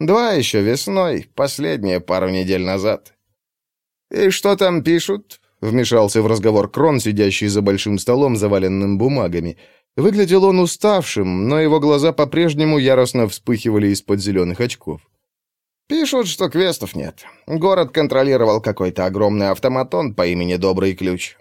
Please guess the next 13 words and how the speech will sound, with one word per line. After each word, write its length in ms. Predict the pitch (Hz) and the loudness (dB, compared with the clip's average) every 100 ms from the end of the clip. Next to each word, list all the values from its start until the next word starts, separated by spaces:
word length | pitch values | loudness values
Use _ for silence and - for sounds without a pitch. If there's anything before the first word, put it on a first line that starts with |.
| _ - | _ -4
По 160 | 185 | -2
описанию 580 | 185 180 - 180 120 104 | -2 -4 -4 -4 0 2
я 160 | 101 92 | 2 2
не 160 | 98 | -2
понял. 400 | 101 71 82 73 | -4 -6 -6 -8
Что-то 360 | - - 87 127 | -12 -8 -6 -4
типа 240 | 165 - | -4 -4
Гарганта». 720 | 107 113 104 143 127 85 - - _ _ _ _ _ _ _ _ | -2 -2 0 -2 -2 -8 -16 -18 _ _ _ _ _ _ _ _
«Лука, 440 | 127 165 - 107 117 | 0 0 2 2 4
я 200 | 185 208 | 2 0
тебя 260 | 208 190 | -2 -2
не 160 | 185 180 | 0 0
узнаю. 680 | 160 131 139 135 143 123 | 0 0 0 0 -2 -4